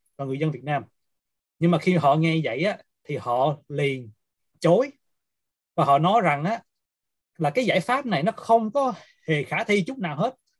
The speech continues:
Tại sao mình lại đấu tranh bằng cái, cái, cái giấy tờ làm cái gì? Sao mình không, không đi ra ngoài đường để, để mà, để mà biểu tình, biểu tình để, để đòi, đòi lại, à, cho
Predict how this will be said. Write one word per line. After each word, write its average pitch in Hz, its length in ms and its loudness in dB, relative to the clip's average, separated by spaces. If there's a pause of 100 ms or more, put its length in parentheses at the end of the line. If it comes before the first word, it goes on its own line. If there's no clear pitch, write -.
(140)
Tại 190 220 0
sao 190 260 0
mình 165 160 0
lại 139 120 -4
đấu 247 320 0
tranh 202 260 -4
bằng 147 200 -2
cái, 220 140 -18
cái, 269 180 -8
cái 254 100 -8
giấy 294 200 -2
tờ 156 180 4
làm 160 140 2
cái 226 80 -4
gì? 160 240 -2 (840)
Sao 220 180 2
mình 196 160 2
không, 220 200 0
không 220 260 -6
đi 226 100 -8
ra 220 120 -2
ngoài 165 420 2
đường 160 380 2 (480)
để, - 120 -16
để 170 180 -2
mà, 156 400 -4 (680)
để 160 100 -2
mà 151 360 -2 (760)
biểu 170 200 2
tình, 143 320 0 (640)
biểu 175 140 -6
tình 147 180 -4
để, 139 140 -2
để 208 80 -2
đòi, 147 240 4
đòi 131 220 -2
lại, 127 340 -4
à, 139 200 -4 (540)
cho 160 420 4